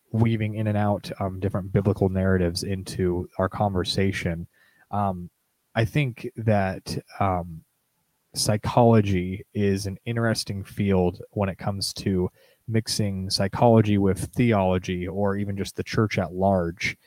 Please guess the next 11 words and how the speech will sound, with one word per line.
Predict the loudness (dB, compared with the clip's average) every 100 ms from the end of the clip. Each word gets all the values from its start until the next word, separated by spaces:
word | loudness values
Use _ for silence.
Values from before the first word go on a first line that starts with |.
| _ _ -6
Um, | 0 0 0 -6 -4
and | -2 -2 -2
obviously | 0 2 2 4
you're | 4
someone | 4 4 2
that | 0
has | -2
a | 0
background | 2 2 0 0 0
in | -4 2
both. | 4 4 0 -10